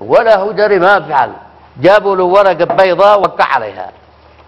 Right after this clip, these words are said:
أ-، أ-، التدخل، أ-، التدخل ال-، القو-، أ-، أ-،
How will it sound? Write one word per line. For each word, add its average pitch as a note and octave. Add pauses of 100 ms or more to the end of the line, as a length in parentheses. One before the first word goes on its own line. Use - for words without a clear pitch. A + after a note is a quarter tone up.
(120)
أ-، D3
أ-، C#3+
التدخل، E3 (300)
أ-، D3
التدخل D#3+
ال-، D#3
القو-، D3
أ-، D3
أ-، C3+